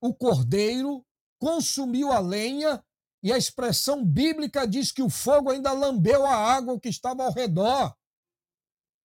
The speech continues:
Olha só, a água pegou fogo. Se fosse combustível,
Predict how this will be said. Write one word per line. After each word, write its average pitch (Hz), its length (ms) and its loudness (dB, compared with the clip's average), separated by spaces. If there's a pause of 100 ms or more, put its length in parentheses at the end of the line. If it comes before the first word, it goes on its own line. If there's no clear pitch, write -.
(460)
Olha 294 300 2
só, 285 260 0
a 247 80 2
água 302 540 2
pegou 220 540 -2
fogo. 180 680 -2
Se 247 180 -8
fosse 208 300 -6
combustível, 277 880 -6